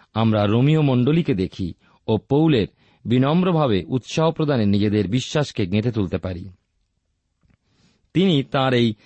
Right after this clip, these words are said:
শিক্ষা প্রদানের পরে যেন স্বীকার করেছেন ক্ষমা তাঁর সাহসী প্রচারের জন্য। সাধু পৌলের মধুর নম্র স্বভাবের পরিচয়ও এখানে পাই। সাধু পৌল বলেছেন পনেরো পদে,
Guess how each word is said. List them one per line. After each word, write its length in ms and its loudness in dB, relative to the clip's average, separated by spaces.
শিক্ষা 460 -4
প্রদানের 440 -2
পরে 360 -2
যেন 220 0
স্বীকার 400 -2
করেছেন 560 -2
ক্ষমা 500 -2
তাঁর 300 0
সাহসী 400 -2
প্রচারের 480 -2
জন্য। 440 -6
সাধু 220 0
পৌলের 440 2
মধুর 420 2
নম্র 380 2
স্বভাবের 480 0
পরিচয়ও 600 -2
এখানে 320 0
পাই। 320 -2
সাধু 220 0
পৌল 260 2
বলেছেন 360 0
পনেরো 300 -2
পদে, 320 -2